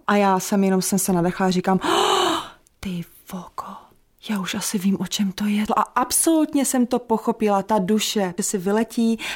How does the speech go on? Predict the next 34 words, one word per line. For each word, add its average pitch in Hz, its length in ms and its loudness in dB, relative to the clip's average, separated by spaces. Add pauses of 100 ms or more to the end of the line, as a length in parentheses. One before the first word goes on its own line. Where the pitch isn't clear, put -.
jak 202 140 -4
ta 202 120 -2
příroda 214 440 0
ví 214 220 2
všechno. 214 580 0 (480)
Takže 220 240 2
mi 226 120 6
to 240 120 2
úplně, 240 460 2
já 226 120 2
jsem 269 220 2
začala 269 360 2
tak 277 280 0
strašně 254 540 0
brečet, 214 560 2 (500)
protože 226 380 2
mi 240 100 6
to 240 100 2
přišlo, 240 380 0
že 226 100 0
to 240 120 0
je 240 80 2
tak 240 280 0
nádherná 247 760 4
písnička. 208 680 -2 (360)
Měla 226 180 4
jsem 269 180 2
radost 254 220 2
z - 60 -4
toho, 247 160 2
že 254 120 2
mi 254 100 4
to 294 140 2
přišlo. 196 920 0